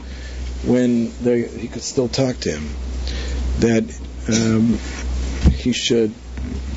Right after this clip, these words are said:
come soon. So Levi said that he was very gripped by the fact that ten years or, or more earlier that my father had told him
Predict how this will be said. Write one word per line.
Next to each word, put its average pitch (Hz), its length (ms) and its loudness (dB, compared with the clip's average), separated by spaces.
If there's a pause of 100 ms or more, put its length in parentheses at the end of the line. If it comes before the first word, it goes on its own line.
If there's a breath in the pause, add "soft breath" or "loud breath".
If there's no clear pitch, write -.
(440)
come 110 240 2
soon. - 300 0 (1200 loud breath)
So 127 400 4 (100)
Levi 175 380 4
said 123 380 4
that 113 180 0
he 160 260 2
was 123 920 2 (260)
very 139 280 6
gripped 120 500 0
by 117 160 2
the 110 80 2
fact 110 460 -2
that 110 200 4 (1800 loud breath)
ten 135 240 4
years 123 320 4
or, 110 180 2
or 113 120 -4
more 120 420 2
earlier 151 440 4
that 123 200 0
my 120 140 2
father 135 360 2
had 139 160 4
told 214 360 2
him 107 380 -2